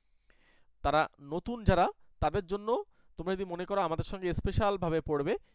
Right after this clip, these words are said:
ইলেভেন টুয়েলভের ম্যাথটাকে করবে ধরে ধরে, তাহলে আমরা কিন্তু তোমাদের ইলেভেন টুয়েলভের ম্যাথটাকে ধরে ধরে করিয়ে দেবো। এই নাম্বারের সঙ্গে যোগাযোগ করে নাও,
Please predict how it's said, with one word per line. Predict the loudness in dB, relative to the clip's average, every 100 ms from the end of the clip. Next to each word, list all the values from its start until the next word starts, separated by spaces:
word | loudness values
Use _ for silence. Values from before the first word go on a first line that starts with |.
| _
ইলেভেন | -4 0 0 -2
টুয়েলভের | -2 0 0
ম্যাথটাকে | -2 -4 -6 -6
করবে | -4 -2 -2 -4 -8 _ -2
ধরে | 0 0
ধরে, | -2 -4 -6 -6
তাহলে | 0 0
আমরা | 0 -6
কিন্তু | -6
তোমাদের | -6 -4 -2
ইলেভেন | -2 -4 -4
টুয়েলভের | -4 -4 -4
ম্যাথটাকে | -4 -2 -2
ধরে | -4
ধরে | -4 -4
করিয়ে | -2 -2
দেবো। | -2 -2 -4 -8 -20 -8
এই | -4
নাম্বারের | -4 -2 -2
সঙ্গে | -2 -6 -6
যোগাযোগ | -4 -2 -4
করে | -4 -2
নাও, | -2